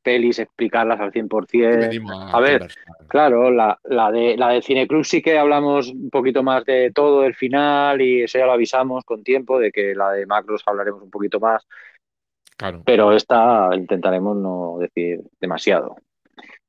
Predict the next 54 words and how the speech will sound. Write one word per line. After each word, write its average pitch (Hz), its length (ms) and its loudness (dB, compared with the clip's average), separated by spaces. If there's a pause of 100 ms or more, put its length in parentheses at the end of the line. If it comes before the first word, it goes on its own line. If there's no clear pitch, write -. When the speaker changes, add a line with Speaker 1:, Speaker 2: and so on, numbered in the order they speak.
(100)
Speaker 1:
Pues 120 140 0
Jorge, 143 520 2 (160)
mm, 104 440 -8 (160)
si - 180 -6
quieres 120 260 2
empezar, 123 480 2
que 117 120 0
sé 110 160 0
que 113 180 2
tú 110 120 2
este 107 200 0
tema 107 280 0
lo 101 140 2
controlas 107 640 -2 (240)
más 101 220 -8
Speaker 2:
No, 104 120 -10
Speaker 1:
que - 20 -12
Speaker 2:
si 101 180 -2
yo 101 120 2
Speaker 1:
yo. 101 40 -4
Speaker 2:
ahora, 92 380 -6
pero 90 180 -10
es 98 60 -14
que 113 100 -8
hay 110 60 -10
más 110 240 -14
todavía, 117 420 -10
que - 100 -12
aquí 110 160 -8
no 131 100 -8
se 110 120 -8
Speaker 1:
Ah, - 80 0
Speaker 2:
calla, - 120 4
Speaker 1:
vale, 202 160 4
Speaker 2:
¿no? 131 80 4
Speaker 1:
que 139 40 2
todavía, 151 420 2 (340)
ah, 135 160 0
magnífico, 135 500 0
Speaker 2:
La 175 140 2
gente 185 180 2
Speaker 1:
genial. 139 220 4
Speaker 2:
no 175 100 0
se 180 40 0
calla, 135 180 2
Mike, 156 320 0
que 143 120 0
la 120 120 -2
gente 180 300 -2
no 143 120 -8
se - 100 -12
calla, 113 180 0
Speaker 1:
Perfecto. 160 280 2
Speaker 2:
hombre. 127 300 -2